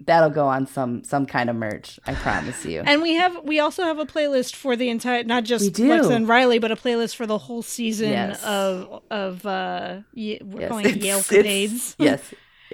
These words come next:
Speaker 1: Yale
Speaker 2: And
Speaker 1: Cadades.
Speaker 2: Nina did the art for the
Speaker 1: She
Speaker 2: album
Speaker 1: did.
Speaker 2: cover.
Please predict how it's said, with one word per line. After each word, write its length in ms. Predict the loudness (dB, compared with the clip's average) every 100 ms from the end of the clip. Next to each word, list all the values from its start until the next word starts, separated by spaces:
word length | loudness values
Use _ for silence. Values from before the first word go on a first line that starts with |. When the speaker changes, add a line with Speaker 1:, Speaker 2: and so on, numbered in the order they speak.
| -8
Speaker 1:
Yale 280 | 0 0 4
Speaker 2:
And 320 | 6 8 8
Speaker 1:
Cadades. 80 | 8
Speaker 2:
Nina 260 | 10 10 8
did 200 | 6 4
the 140 | 2 2
art 280 | 0 0 -6
for 480 | -6 -2 0 0
the 260 | -2 -6 -4
Speaker 1:
She 60 | -2
Speaker 2:
album 280 | 2 2
Speaker 1:
did. 100 | 2
Speaker 2:
cover. 500 | -2 -4 -4 -4 -6